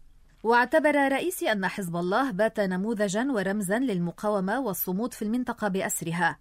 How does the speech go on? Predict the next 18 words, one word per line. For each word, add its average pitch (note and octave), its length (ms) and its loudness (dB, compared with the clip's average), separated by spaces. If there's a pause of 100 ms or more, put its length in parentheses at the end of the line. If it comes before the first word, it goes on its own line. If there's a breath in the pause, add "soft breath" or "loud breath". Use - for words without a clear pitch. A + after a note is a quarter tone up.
(120)
وقد F3 360 -4
أعطى F#3+ 280 -2
درساً A#3 500 -2
تاريخياً C4+ 500 -2
للشعوب F#3+ 500 -4
الحرة G3 360 -2
في F3+ 140 -4
منطقتنا F#3 640 -4
وفي E3+ 200 -4
العالم F#3 520 -2
أجمع. E3 440 -4 (340)
لافتا F3+ 420 -2
إلى G3 280 -2
أن F#3+ 220 -2
ما E3 160 -2
أوقف A#3+ 480 -6
الكيان F3 460 -4
الصهيوني E3+ 720 -4